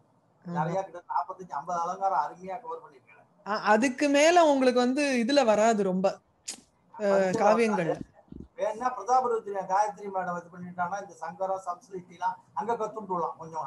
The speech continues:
Speaker 1: ஆமா,
Speaker 2: higher
Speaker 1: அது
Speaker 2: level-ஆ.
Speaker 1: பர்ஃபெக்ட்டா இருக்கும். கரெக்ட். அதுலயும்
Speaker 2: அதுக்கு போனோம்னா பின்னாடி காவிய பிரகாசம் பண்றச்சே அவளுக்கு ரொம்ப ஈஸியா இருக்கும்.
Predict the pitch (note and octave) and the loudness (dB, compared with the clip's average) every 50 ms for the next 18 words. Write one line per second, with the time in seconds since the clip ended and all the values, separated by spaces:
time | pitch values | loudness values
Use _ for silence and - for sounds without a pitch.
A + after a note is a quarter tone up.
0 | D3 E3 A3+ A#3 A#3 A3+ G3+ - A3+ A3+ A3+ A#3+ A#3 A#3 A3+ A3 G#3 - B3 A3+ | 0 2 2 4 4 2 2 2 2 2 2 2 4 4 4 4 4 2 -2 0
1 | - B3 A3 G3 F3+ F3+ F3+ F3+ - _ - F#3+ F#3 F3 - - E3 - - _ | 2 0 0 0 0 -4 -8 -12 -10 _ -4 -4 -4 -4 -6 -10 -16 -18 -18 _
2 | _ _ F#3+ G3 G3 G#3+ A3 A3+ A3+ G3+ F#3 F3 D#3+ D#3 D3+ - _ _ - A#3+ | _ _ -4 -2 0 0 2 2 2 0 0 -2 -4 -6 -10 -14 _ _ -8 -8
3 | A#3+ - F#3+ F#3 F3 F#3 G3 G3 F#3+ F#3+ G3 G3 F#3+ E3+ D#3+ E3 - - _ _ | -8 -6 -8 -12 -8 -6 -6 -6 -6 -8 -8 -6 -6 -6 -6 -8 -10 -16 _ _
4 | _ - _ _ F#3 G3 A3 A#3 - - - F#3 G#3 A#3 A#3 A#3+ - G#3 G#3 G3 | _ -20 _ _ -16 -10 -8 -8 -8 -4 0 0 0 2 0 -2 -4 -4 -4 -4
5 | G3 F#3+ F#3 F3+ F3 F3 E3+ F3 E3+ - G3 F#3 F3 E3 E3 D3+ D3 D3+ D#3 D#3+ | -4 -6 -6 -8 -8 -10 -10 -12 -12 -8 -8 -6 -6 -6 -8 -8 -14 -16 -20 -20
6 | D#3 D#3 C3+ B2 D3 C#3+ C3 B2 _ | -20 -20 -20 -20 -20 -20 -20 -20 _